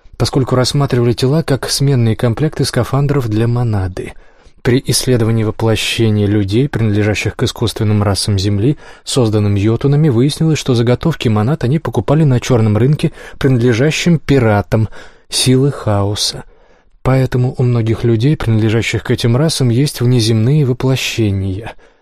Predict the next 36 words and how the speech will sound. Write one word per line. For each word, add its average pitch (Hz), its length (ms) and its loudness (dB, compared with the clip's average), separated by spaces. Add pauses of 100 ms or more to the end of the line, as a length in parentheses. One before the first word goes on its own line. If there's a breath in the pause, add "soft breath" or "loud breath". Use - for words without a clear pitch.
(280 soft breath)
Но 131 200 4
были 160 220 4
и 147 160 -2
технологически 135 720 0
слабо 139 480 2
развитые 104 480 0
расы, 131 320 0
не 151 240 4
имевшие 120 440 0
собственных 131 520 -2
космических - 560 -2
кораблей, 101 420 -2 (220 loud breath)
и, - 60 -4
казалось 110 340 2
бы, 110 100 2
монады 113 460 2
этих 123 340 0
рас 143 220 0
не 120 80 4
могли 127 320 2
вновь 110 260 0
воплотиться 104 460 -4
на 104 80 0
Земле. 98 380 -4 (440 soft breath)
Однако 120 380 0
здесь 123 320 0
был 131 240 0
реализован 120 560 2
сценарий, 135 440 0
подобный 120 360 0
сценарию 127 480 0
доставки 113 580 -2
работорговцами 113 720 0
в 101 60 2
Америку 123 500 0
африканцев. - 840 -4